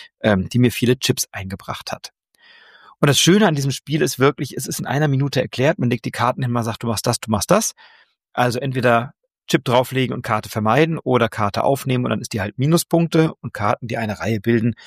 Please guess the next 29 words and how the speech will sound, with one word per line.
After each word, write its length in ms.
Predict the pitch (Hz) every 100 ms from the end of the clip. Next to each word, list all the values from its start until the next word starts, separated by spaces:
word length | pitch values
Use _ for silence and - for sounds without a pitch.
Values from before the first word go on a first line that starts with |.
| - - _
geben 220 | - 110
dann 100 | 113
immer 160 | 120 120
nur 100 | 117
Minuspunkte 580 | 120 117 - 127 110 123
in 100 | 117
der 100 | 113
niedrigsten 500 | 131 135 135 - 127
Karte, 320 | 117 110 110
die 120 | 110
dort 200 | - -
ausliegt. 540 | 120 139 - 170 226 - _ - _ _ -
Ähm, 260 | 135 127 131
und 80 |
wenn 100 | 117
ich 120 | 113 -
eben 140 | 110
mehrere 480 | 117 135 135 127 131
individuelle 800 | - 139 127 127 117 117 117 113 -
niedrigste 500 | 127 131 123 - 110
Karten 400 | - 107 - 110
hab, 200 | 113 -
die 80 | 113
nicht 240 | 123 -
zusammengehören, 640 | - 104 104 101 98 95
dann 200 | 95 95
bekomme 300 | 98 - 98
ich 100 | 92
eben 300 | - 104 110